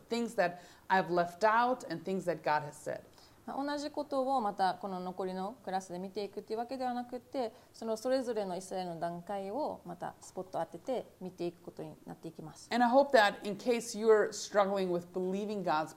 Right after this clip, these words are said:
Speaker 1: promises for your life personally, that you would be encouraged.
Speaker 2: で、また、あー、神様の誠実さを見ることができます。そしてそれに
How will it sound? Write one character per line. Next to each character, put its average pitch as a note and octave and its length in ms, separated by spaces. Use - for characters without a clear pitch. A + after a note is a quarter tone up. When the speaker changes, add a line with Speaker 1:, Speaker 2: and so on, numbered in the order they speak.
Speaker 1:
promises D#3 640
for D#3+ 120
your D#3+ 220
life D3+ 280
personally, E3 540
that G3+ 180
you A#3 100
would A#3 220
be G3+ 220
encouraged. E3 960
Speaker 2:
で、 A3+ 180
ま G#3+ 100
た、 G#3+ 300
あ G#3+ 260
ー、 - 40
神 A3+ 160
様 A3+ 200
の F#3+ 60
誠 A3 260
実 A3 280
さ C#4+ 160
を C#4+ 80
見 G#3+ 120
る G#3+ 120
こ G#3+ 100
と G3 140
が F#3+ 80
で F#3 80
き F#3+ 160
ま F#3 180
す。 - 80
そ A#3+ 80
し A#3+ 80
て D4 220
そ - 140
れ G#3+ 140
に A3+ 160